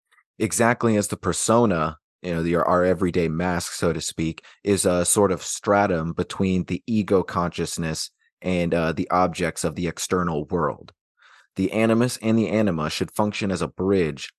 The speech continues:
or a door leading to the images of the collective unconscious, as the persona should be a sort of bridge into the world."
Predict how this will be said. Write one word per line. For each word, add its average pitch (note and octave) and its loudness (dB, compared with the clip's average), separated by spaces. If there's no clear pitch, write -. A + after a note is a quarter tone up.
or G2 2
a F2 0
door F#2 2
leading G#2 -2
to A2 -4
the F#2 -4
images E2+ -2
of F#2+ 0
the F2 -4
collective F2+ -2
unconscious, E2 -4
as F#2 -2
the G2 -6
persona F#2+ 0
should G2+ -4
be F#2 2
a F2 2
sort F#2+ 2
of E2 -6
bridge F#2+ 0
into G#2 -2
the D2+ -4
world." C#2+ -6